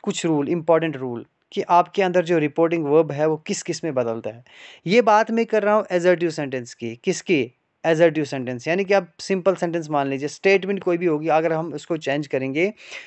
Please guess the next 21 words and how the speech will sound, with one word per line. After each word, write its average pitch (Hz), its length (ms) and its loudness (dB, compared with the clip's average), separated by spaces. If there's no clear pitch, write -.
से 214 300 6
का 208 240 4
से 151 220 -2
हो 151 140 2
जाएगा, 151 420 0
सेज 190 400 4
का 160 160 4
सेज, 165 500 -4
say 208 300 4
to 220 100 -2
का 220 100 6
tell 175 180 4
बन 208 180 4
जाएगा, 214 500 6
और 185 240 6
says 180 380 4
to 165 140 -6
का 165 400 6
tells 127 240 -2
बन 147 140 -4
जाएगा। 135 340 -6